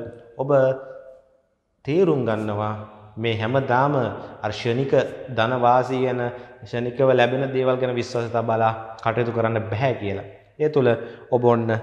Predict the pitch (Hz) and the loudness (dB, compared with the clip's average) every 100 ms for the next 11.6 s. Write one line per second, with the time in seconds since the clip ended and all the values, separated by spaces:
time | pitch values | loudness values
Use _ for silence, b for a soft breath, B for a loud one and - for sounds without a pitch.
0 | - 127 117 113 107 117 117 110 - 113 | -4 -6 -2 -2 -2 -4 -6 -6 -6 -4
1 | 110 120 120 117 110 110 123 131 120 107 | -2 -4 0 2 2 0 -2 0 0 0
2 | 104 101 123 123 117 117 120 117 120 117 | -2 -2 -2 -4 -4 0 0 2 0 0
3 | 113 113 117 - 127 117 113 110 B B | -2 -2 -6 -4 -2 -2 -2 -4 B B
4 | B - 180 180 - 110 101 98 101 - | B -4 0 0 0 -2 -2 -6 -10 -20
5 | - - 117 117 113 113 - - - 127 | -20 -6 -2 -2 -2 -6 -16 -20 -20 -6
6 | 117 113 110 104 110 107 107 107 - 104 | -4 0 0 0 -4 -4 -4 -6 -8 -10
7 | 104 107 123 180 175 151 151 131 - 113 | -8 -6 -2 -2 0 0 0 -2 2 4
8 | 135 160 156 151 143 151 131 113 117 104 | 4 2 -2 -4 -4 -4 -6 -8 -4 -2
9 | 110 120 - 92 92 B B _ - 135 | -2 -4 -6 -14 -14 B B _ -2 4
10 | 151 151 147 143 147 143 127 127 123 117 | 4 4 2 0 -2 2 4 4 0 -2
11 | 120 120 131 139 135 | -2 0 2 4 4